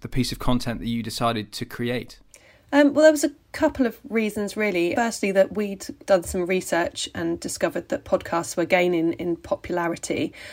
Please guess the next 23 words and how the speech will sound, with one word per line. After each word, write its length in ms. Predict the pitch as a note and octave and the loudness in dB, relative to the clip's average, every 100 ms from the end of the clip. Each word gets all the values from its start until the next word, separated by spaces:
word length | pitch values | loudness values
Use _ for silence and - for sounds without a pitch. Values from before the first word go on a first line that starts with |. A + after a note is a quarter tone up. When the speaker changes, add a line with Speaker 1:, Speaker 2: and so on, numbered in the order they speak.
| - - | -18 -6
Speaker 2:
And 180 | G3+ G3+ | -2 0
then 160 | G3+ | 0
with 280 | G3 G#3 - | 2 0 0
the 140 | - F#3+ | -2 4
arrival 340 | F#3+ F#3 F3 | 6 4 2
of 100 | E3+ | -4
the 80 | - | -4
pandemic, 840 | - F#3 F3+ G3 F#3 - - - - - - - | -6 -4 4 6 6 -2 -10 -20 -20 -20 -12 0
a 60 | G3+ | 2
lot 240 | A3+ - | 4 2
of 120 | F#3 | 6
our 140 | F#3+ F#3+ | 8 6
planned 360 | - G#3 G#3 | 4 4 4
activity 760 | F#3 - - F#3 F3 F3 E3+ E3+ | 2 0 -2 -2 -2 0 4 4
in 200 | - F3 | 2 -2
regards 460 | E3 E3+ F3 E3+ - | -2 -2 -2 -4 -6
to 420 | F3 E3 E3 G#3 | 0 2 0 -2
making 580 | - E3+ E3+ - E3+ E3+ - | -4 -2 -2 -2 -2 -2 -4
videos, 580 | E3 G#3 G3 F#3 F#3+ | -2 0 2 2 0
holding 320 | - F3 - E3 | 0 -2 0 -2
events, 640 | - F3 F3+ - - - - | 0 0 -2 -6 -8 -8 -4
and 80 | F#3 | -4
other, 320 | F#3 F3 | -2 -2